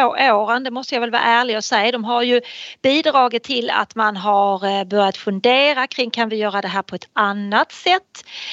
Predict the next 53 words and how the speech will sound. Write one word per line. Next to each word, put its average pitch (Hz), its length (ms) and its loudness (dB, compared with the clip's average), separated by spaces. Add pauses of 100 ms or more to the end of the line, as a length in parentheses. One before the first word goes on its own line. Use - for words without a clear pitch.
(160)
Eh, 220 320 2
ska 240 200 0
vi 214 100 0
ha 214 360 2
markplats? 311 680 -2
Ska 226 180 -2
vi 220 100 -2
ha 196 340 0
en 262 80 -2
arena? 294 540 2
Ska 226 160 -2
vi 220 120 2
vara 202 280 0
på - 140 -8
den 302 160 -4
här 285 120 -2
lokalen 262 440 0
eller 220 140 -2
ska 226 160 -6
vi 208 80 -2
hitta 214 240 0
nya 220 480 2
sätt 302 320 -6
att 226 80 -4
jobba? 233 360 -2 (420)
Så - 120 0
att 262 140 0 (120)
just 269 340 -2
nu 370 120 2
så, 294 180 0
så 285 100 0
upplever 254 380 0
jag 233 100 2
lite, 233 240 0
nu 233 280 -2 (280)
uttrycker 240 340 0
jag 226 80 2
mig 226 100 0
lite 233 180 -2
slarvigt, 240 500 2
men 247 100 -4
det 269 60 -6
känns 302 240 -2
som 277 80 -2
att 262 120 -2
alla 294 260 2
är 247 100 4
ute 311 160 -6
på 285 100 -8
någon 247 120 -4
form 247 300 0
av 254 60 0
speed 320 280 0